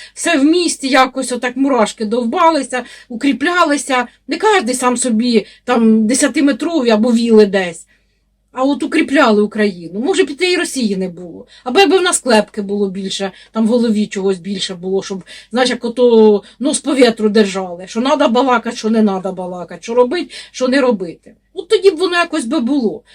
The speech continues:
А зараз воно во время війни, от воно те саме продовжується. Влада сама по собі, народ сам по собі.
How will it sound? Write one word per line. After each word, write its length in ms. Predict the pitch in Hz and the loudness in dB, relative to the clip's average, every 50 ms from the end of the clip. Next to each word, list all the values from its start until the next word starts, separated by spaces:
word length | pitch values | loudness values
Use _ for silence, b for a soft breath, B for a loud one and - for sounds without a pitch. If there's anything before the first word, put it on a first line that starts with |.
| b b b b | b b b b
А 80 | 339 | -4
зараз 420 | 427 - 440 427 - 494 480 - 381 | 0 2 0 2 4 4 2 4 2
воно 200 | 381 381 403 370 | 2 2 2 2
во 100 | 339 381 | 2 2
время 320 | 311 403 415 392 381 381 | 6 6 6 6 6 2
війни, 500 | 359 349 392 381 403 415 415 415 403 370 | 2 2 4 4 4 4 4 2 2 2
от 200 | 311 302 302 254 | 2 0 -2 -4
воно 340 | 302 294 294 370 359 370 320 | -6 -6 -4 -4 -4 -4 -6
те 140 | - 349 - | -6 -6 -6
саме 340 | - 359 349 349 330 320 302 | -4 -2 -2 0 0 0 -2
продовжується. 720 | - 269 302 254 285 285 247 208 175 143 147 147 - 185 B B B B B | -2 -6 -6 -4 -4 -4 -2 -4 -6 -8 -10 -14 -16 -18 B B B B B
Влада 540 | 233 311 381 359 349 311 262 294 269 254 247 | -2 2 2 4 4 4 2 2 0 0 -2
сама 320 | - - 359 370 466 466 | -6 -6 -6 -2 -2 -4
по 160 | 453 453 427 381 | -2 -4 -6 -6
собі, 380 | - 392 339 294 381 392 381 349 B B B B B | -4 -6 0 2 2 2 2 0 B B B B B
народ 420 | 285 359 381 392 392 370 - - | -2 2 4 4 4 4 2 -2
сам 260 | - 453 480 480 494 | -4 -2 -2 -2 -2
по 140 | - - 403 | -2 -4 -4
собі. 380 | 381 - 392 381 330 370 415 | 0 2 2 4 6 6 6